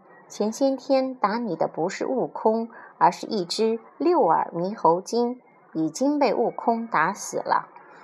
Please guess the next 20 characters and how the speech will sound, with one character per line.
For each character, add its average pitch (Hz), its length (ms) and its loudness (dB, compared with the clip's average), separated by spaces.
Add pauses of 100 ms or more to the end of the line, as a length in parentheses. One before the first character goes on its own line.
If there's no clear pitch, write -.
(140)
你 180 160 2
不 175 100 0
要 208 160 8
再 208 280 -2
赶 143 200 2
悟 190 160 -4
空 208 360 -6
走 156 280 0
了， - 280 -6 (240)
还 185 160 2
是 - 160 -6
让 254 240 2
他 277 160 0
保 185 260 4
护 247 220 -2
你 170 280 -4 (200)
去 170 200 0
西 254 360 -4
天 269 320 -4
取 - 260 -12